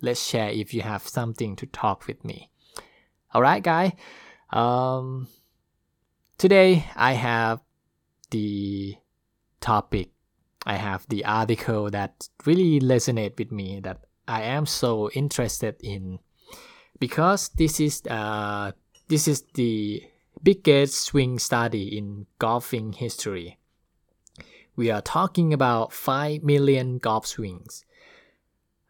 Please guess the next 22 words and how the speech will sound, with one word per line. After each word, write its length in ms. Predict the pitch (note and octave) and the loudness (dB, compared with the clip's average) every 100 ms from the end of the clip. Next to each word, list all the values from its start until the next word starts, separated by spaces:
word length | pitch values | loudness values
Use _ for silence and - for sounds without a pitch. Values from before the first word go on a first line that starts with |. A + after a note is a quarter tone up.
| _ | _
They 260 | A#2 A2 A2+ | 2 4 4
capture, 680 | - C#3+ D3+ D3 C#3+ C#3+ C#3+ | 2 0 2 2 4 4 4
they 160 | A#2 | 2
measure 840 | A#2 C3 C#3 - C3 C3 B2+ B2+ B2 - - - | 2 2 0 2 4 4 2 0 -4 -10 -20 -6
all 520 | B2 C3 C#3 C#3+ D3 | 0 2 2 2 2
of 220 | B2 B2+ | 2 2
the 100 | A#2+ | 0
skill 480 | A2+ - B2+ A#2+ A2+ | -2 -4 -2 0 0
players 760 | - A#2+ A2 G2+ F#2 F2 - | -2 -4 -4 -4 -6 -8 -10
from 220 | - A2 A2 | -8 -8 -2
all 180 | A2+ | -2
around 360 | A2+ G#2+ G#2 G#2+ | 0 -2 -4 -2
the 100 | A2+ | -2
world. 440 | G#2 F#2 F2+ F#2+ - - - - _ | -2 -4 -4 -8 -12 -20 -20 -20 _
Uh, 400 | - F#2 F#2+ F#2+ - _ - | -8 -6 -4 -6 -8 _ -2
this 200 | B2 - | -2 0
is 180 | A#2 - | -6 -4
the, 420 | G#2 G2 F#2+ F#2+ - - | -6 -4 -6 -8 -14 -4
what 240 | A2+ A#2+ C3 | -4 -4 -6
the 380 | G#2+ G2 G2+ - | -6 -6 -10 -4
GolfTech 520 | A#2+ A#2+ - - G#2+ - _ _ _ _ _ _ _ _ | -2 -2 -4 -8 -8 -8 _ _ _ _ _ _ _ _
do. 360 | A#2+ F#2+ E2+ | -6 -6 -8